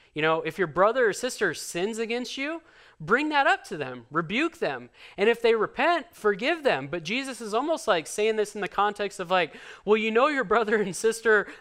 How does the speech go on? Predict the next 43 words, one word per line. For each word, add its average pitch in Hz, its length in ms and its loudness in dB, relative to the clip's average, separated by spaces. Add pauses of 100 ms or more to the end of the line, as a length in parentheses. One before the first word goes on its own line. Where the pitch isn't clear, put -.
they 185 100 4
might 226 320 4
actually 220 540 0
sin 220 280 0
against 226 400 0
you 233 140 -2
again. 233 420 0 (360)
Continue 247 580 0
to 285 80 -4
rebuke 170 400 -2
them, 151 220 0
continue 269 580 -2
to, 190 180 0
to - 200 -8
seek - 340 -10
repentance 160 640 -6
in 139 140 -8
that. 135 280 -8 (340)
But 208 140 4
when 240 280 0
you 220 160 -4
rebuke, 208 720 -2
I 185 80 2
think 214 260 -2
that 196 120 0
we 185 120 -6
can 175 200 -6
do 180 220 -8
so 202 240 -2
with 170 220 -4
an 160 80 -4
angle 175 460 -2
of 123 180 -8
grace, 151 480 -2 (240)
showing 220 640 0
one 185 160 0
another 160 400 -2
grace 156 460 -2
in 165 220 -8
the 160 80 -2
way 156 280 0
that 147 160 -2
re-, 143 200 -6